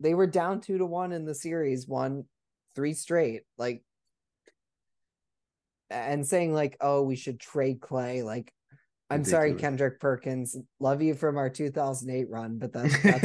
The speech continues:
Speaker 1: one of the
Speaker 2: <laughs>
Speaker 1: dumb, that's one of the dumbest takes I've ever heard. It's like, no, like, you don't give up on one of your vets who, by the way, has battled, like,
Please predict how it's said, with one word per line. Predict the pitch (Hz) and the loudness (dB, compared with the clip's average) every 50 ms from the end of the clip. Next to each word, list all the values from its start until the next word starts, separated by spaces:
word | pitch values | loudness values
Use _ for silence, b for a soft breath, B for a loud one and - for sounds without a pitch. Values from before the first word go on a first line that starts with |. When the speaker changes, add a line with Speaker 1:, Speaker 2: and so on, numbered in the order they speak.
| 175 | 4
Speaker 1:
one | 156 156 156 | 4 4 4
of | 156 | 4
the | 156 | 4
Speaker 2:
<laughs> | 143 - | 4 4
Speaker 1:
dumb, | 185 165 143 - - | 4 4 4 4 4
that's | 180 180 180 - | 4 4 4 4
one | 220 202 208 208 | 4 4 6 4
of | 196 | 4
the | 165 | 4
dumbest | 139 185 170 175 185 190 175 - | 4 2 2 2 2 0 -2 -4
takes | - 233 170 170 - - | -6 -6 -8 -6 -4 -2
I've | 160 143 139 147 | -2 -2 -2 -2
ever | 143 135 139 127 127 | -4 -4 -4 -4 -4
heard. | 131 139 147 139 127 123 | -2 -2 -2 -2 -2 -4
It's | 127 - - | -6 -6 -4
like, | 143 139 127 131 127 - _ _ _ _ _ _ _ _ _ _ _ _ _ - - | -4 -2 -4 -4 -6 -10 _ _ _ _ _ _ _ _ _ _ _ _ _ -6 -2
no, | 143 160 170 143 131 123 | 0 2 4 4 4 4
like, | - 127 127 127 | 2 2 0 0
you | 135 139 135 | -2 -2 0
don't | 151 160 170 151 - | 0 0 -2 -2 -2
give | 147 147 143 143 | -2 -2 0 0
up | 143 143 139 - | 0 0 0 -2
on | 139 131 131 | -2 -2 -2
one | 135 135 135 | -2 -2 -2
of | 131 | -2
your | 131 131 123 | -4 -6 -4
vets | 117 131 131 123 117 - - | -2 -2 -2 -2 -2 -4 -8
who, | 127 117 | -8 -4
by | 110 127 131 131 | 0 0 0 2
the | 127 123 | 0 0
way, | 127 127 123 | 0 0 0
has | 123 117 120 | 0 -2 -6
battled, | - 127 127 123 123 123 120 113 | -6 -8 -6 -6 -4 -4 -4 -4
like, | 113 110 113 113 - | -4 -4 -6 -6 -10